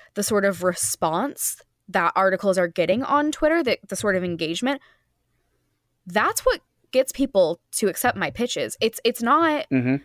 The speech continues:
Speaker 1: "Oh, this is interesting." I mean, it is to a certain degree, but mostly it's about the numbers. That's, that's what's important. I would not, I don't, I don't think, I mean, I can't speak on behalf of, um, the Polygon team at all. I don't think that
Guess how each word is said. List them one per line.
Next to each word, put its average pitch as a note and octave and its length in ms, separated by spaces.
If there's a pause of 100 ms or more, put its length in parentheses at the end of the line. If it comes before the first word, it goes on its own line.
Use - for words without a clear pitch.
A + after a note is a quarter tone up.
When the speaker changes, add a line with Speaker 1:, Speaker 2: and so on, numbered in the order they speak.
(260)
Speaker 1:
"Oh, A#3 160
this G#3+ 200
is G#3+ 120
interesting." F#3+ 480
I A#3+ 60
mean, D4+ 160
it D#4 100
is E4 260
to A#3+ 120
a G#3 60
certain F#3+ 320
degree, C4+ 340 (320)
but B3+ 140
mostly B3+ 360
it's F#4 140
about C#4+ 220
the G#3+ 80
numbers. - 640
That's, A3+ 280
that's G#3+ 260
what's D4 160
important. A3 600 (320)
I C4+ 240
would C#4 260
not, F3+ 380 (180)
I G3 120
don't, G3+ 200
I A3 100
don't C4+ 240
think, - 300
I G#3+ 60
mean, A3 120
I G#3 60
can't - 320
speak - 480 (140)
on F3+ 180
behalf E3+ 380
of, E3+ 360
um, E3 240
the E3+ 120
Polygon E3+ 560
team E3+ 260
at D#3 80
all. E3+ 260 (480)
I A#3 240
don't C4+ 300
think - 380
that F#3 160